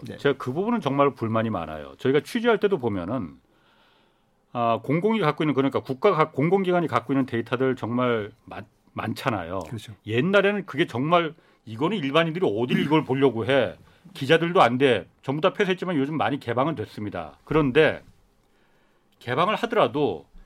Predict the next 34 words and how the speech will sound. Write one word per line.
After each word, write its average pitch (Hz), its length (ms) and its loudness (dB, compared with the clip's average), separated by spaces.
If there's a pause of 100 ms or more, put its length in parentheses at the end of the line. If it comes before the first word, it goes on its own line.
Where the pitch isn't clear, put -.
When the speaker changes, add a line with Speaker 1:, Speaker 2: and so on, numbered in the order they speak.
(240)
Speaker 2:
그게 180 260 -2
데이터로 165 580 0
활용을 277 340 2
할 240 120 6
수 - 100 -8
있게끔 180 300 -4
공개가 120 320 -2
안 113 140 -6
되거든요, 104 380 -6
지금도. 82 460 -14 (880)
예를 165 220 6
들어서 180 300 2 (140)
전부 214 240 0
다 208 120 2
피디에프 269 420 0
파일로만 190 360 2
공개합니다. 101 600 -4 (1040)
그 190 200 2 (480)
수많은 269 420 2
그 185 180 4
데이터가 208 400 4
한두 262 340 0
개가 247 180 2
아니고 151 200 4
수백 254 360 -6
개, 190 120 0
수천만 226 460 0
개가 175 240 2
되는 131 240 0
데이터를 120 360 -4
우리가 120 240 -2
기자들이 123 920 -2
뭘 113 180 -4
좀 113 280 -4